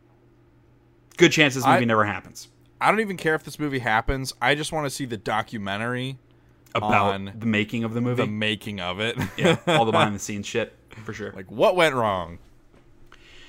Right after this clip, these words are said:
Speaker 1: Uh, so here's something I'm pretty psyched about. We got a first trailer from the D twenty-three Expo for The Mandalorian. Did you watch this?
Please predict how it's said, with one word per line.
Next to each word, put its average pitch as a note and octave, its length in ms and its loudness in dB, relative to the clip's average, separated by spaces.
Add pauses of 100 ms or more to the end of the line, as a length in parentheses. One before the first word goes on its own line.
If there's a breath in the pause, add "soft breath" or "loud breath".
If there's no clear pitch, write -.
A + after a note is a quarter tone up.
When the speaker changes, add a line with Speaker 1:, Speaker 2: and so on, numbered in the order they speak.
(320 soft breath)
Speaker 1:
Uh, D3+ 180 10
so F3+ 140 0
here's A#3+ 160 2
something C#3 260 4
I'm C#3 240 2
pretty B2 280 -2 (120)
psyched A#2+ 300 2
about. G2 320 -2 (500)
We B2+ 120 -4
got C#3+ 140 8
a C3+ 40 4
first E3 420 2
trailer A2+ 500 4
from B2 220 0
the A#2+ 80 2
D B2+ 140 2
twenty-three B2+ 460 0
Expo G2+ 640 0 (240)
for C3+ 200 2
The B2 80 2
Mandalorian. G#2+ 840 0 (720)
Did G#2 160 -12
you A#2 80 -2
watch A#2 320 0
this? B2+ 280 -6